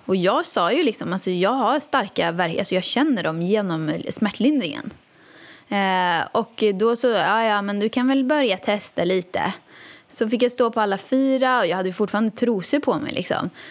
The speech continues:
Så att då började jag krysta lite och jag kände, "Gud, ska jag ta i?" Så jag tog bara i pyttelite när jag hade trosorna på mig, för jag bara, "Han kan ju inte komma ut i trosorna."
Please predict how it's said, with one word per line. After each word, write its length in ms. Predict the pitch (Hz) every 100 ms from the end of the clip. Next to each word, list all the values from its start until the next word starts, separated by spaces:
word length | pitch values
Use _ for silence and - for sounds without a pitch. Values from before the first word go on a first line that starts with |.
| -
Så 140 | - 220
att 140 | 208
då 180 | 202 202
började 220 | 233 254
jag 100 | 220
krysta 320 | 233 233 -
lite 220 | 180 208 -
och 40 | 175
jag 80 | 180
kände, 260 | - 226 160 -
"Gud, 220 | 233 226
ska 160 | -
jag 100 | -
ta 100 | - 175
i?" 220 | 311 226
Så 120 | -
jag 140 | 165 185 - _ _
tog 140 | -
bara 220 | 254 262 190
i 100 | 170
pyttelite 600 | 175 - 175 170 - 233
när 100 | 208
jag 80 |
hade 180 | 190 170
trosorna 420 | 170 202 185 214 240
på 120 | 208
mig, 120 | 165
för 100 | 170
jag 100 | 170
bara, 120 | 170
"Han 140 | 165 175
kan 100 | 185
ju 20 |
inte 120 | -
komma 260 | - 233 254
ut 180 | 170
i 40 | 156
trosorna." 600 | - 220 170 - 190